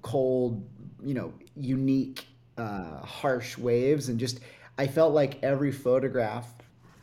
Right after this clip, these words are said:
from that trip meant something more to me than what I had experienced in the past. It was, it was, um, it was visceral,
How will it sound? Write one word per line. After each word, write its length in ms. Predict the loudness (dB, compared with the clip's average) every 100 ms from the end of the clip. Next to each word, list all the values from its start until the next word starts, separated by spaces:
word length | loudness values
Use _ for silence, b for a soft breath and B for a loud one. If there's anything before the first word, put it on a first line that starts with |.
| _
from 420 | -16 -2 0 2 0
that 260 | -2 -8
trip 420 | -6 0 0 -2 B B B B _
meant 520 | -4 0 2 0 -2 -6
something 520 | -6 -4 -2 0 0
more 240 | 2 0
to 160 | -2 -6
me 280 | -8 -10 -14 -14
than 560 | -8 -6 -4 -6 -8 -6
what 200 | -4 -4
I 80 | -4
had 120 | -4
experienced 540 | -8 -8 -4 -4 -4 -6
in 80 |
the 60 | -8
past. 420 | -6 -8 -8 -10
It 100 | -12
was, 240 | -12 -14 -14
it 140 | -14
was, 300 | -10 -10 -8
um, 320 | -8 -6 -6 -8 -18 _ _ _ _ -20 -20 _ _ _ _ _ _
it 160 | -8 -4
was 400 | -2 0 -2 -6
visceral, 720 | 0 2 2 -2 -4 -8